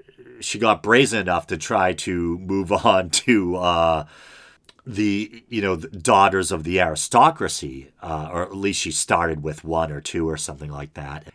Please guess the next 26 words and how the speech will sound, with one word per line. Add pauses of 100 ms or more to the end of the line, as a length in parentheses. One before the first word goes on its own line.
(100)
And
that
resulted
in
her
eventually
getting
caught. (1400)
And
I
actually,
despite
my
own
fascination
with
Bathory,
I
found
the (140)
Bathory
episode
to
be
rather
boring.